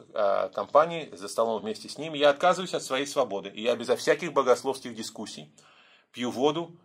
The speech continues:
или сок, помня предупреждение о том, что я, э, не должен становиться, мое поведение не должно становиться камнем преткновения для других людей.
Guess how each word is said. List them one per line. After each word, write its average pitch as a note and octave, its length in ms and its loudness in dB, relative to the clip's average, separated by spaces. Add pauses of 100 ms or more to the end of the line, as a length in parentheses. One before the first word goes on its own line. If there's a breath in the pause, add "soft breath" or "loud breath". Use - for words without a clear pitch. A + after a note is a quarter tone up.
(120)
или B2 340 -6
сок, - 480 -6 (400)
помня D3 400 2
предупреждение A2 720 -6
о G#2 140 -4
том, C#3+ 260 0
что B2 140 -10
я, A2+ 320 0
э, G2+ 180 -6
не G#2 160 -10
должен C#3+ 400 0
становиться, A#2 580 -6
мое A2+ 180 0
поведение A#2+ 500 -6
не A#2 100 -8
должно A2 340 2
становиться G#2 400 -8
камнем B2 440 0
преткновения A2+ 680 -4 (280 soft breath)
для A2 360 -2
других F#2+ 480 -12 (260)
людей. F2 460 -14